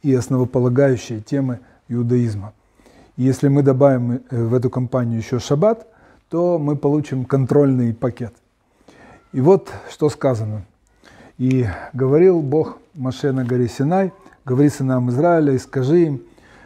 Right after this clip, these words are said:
э, когда придете в землю, которую я даю вам,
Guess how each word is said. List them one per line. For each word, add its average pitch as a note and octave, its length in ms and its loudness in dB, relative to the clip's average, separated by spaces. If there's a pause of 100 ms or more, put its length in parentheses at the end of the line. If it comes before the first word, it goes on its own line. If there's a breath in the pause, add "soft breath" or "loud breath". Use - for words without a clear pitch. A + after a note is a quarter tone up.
(120)
э, A#2+ 180 -6
когда B2+ 300 2
придете C3 440 -2
в A#2 60 -4
землю, E3+ 420 0
которую D3 520 0
я C#3+ 380 0
даю C#3 340 4
вам, B2+ 320 -2